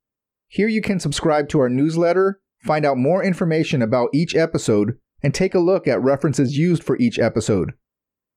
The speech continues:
We're also on Facebook and Twitter at Marine History and on Instagram at History of the Marines. If you're enjoying the podcast, tell a friend.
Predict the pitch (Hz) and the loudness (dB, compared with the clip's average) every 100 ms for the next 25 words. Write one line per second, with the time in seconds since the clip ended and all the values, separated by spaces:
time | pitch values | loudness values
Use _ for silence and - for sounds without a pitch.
0 | _ _ 151 147 175 208 208 151 - 170 | _ _ 0 2 2 2 0 0 0 -2
1 | 170 190 - 175 - 156 123 117 117 117 | 0 -2 0 -2 0 2 4 2 2 2
2 | 117 139 117 123 - 104 98 98 _ _ | 0 2 2 0 0 0 2 0 _ _
3 | _ 131 127 131 151 156 160 120 117 110 | _ -4 0 0 -2 -4 -2 0 0 0
4 | 110 104 135 - 127 117 113 120 127 98 | 0 0 0 0 0 2 2 2 0 -2
5 | 82 - _ _ _ _ _ _ _ _ | -4 -8 _ _ _ _ _ _ _ _
6 | _ _ _ 135 139 170 170 147 214 208 | _ _ _ -2 0 0 0 0 0 0
7 | 180 170 139 - 107 107 - _ - - | 0 0 0 0 0 0 -4 _ -6 -2
8 | 151 151 175 156 101 | 0 0 0 0 -2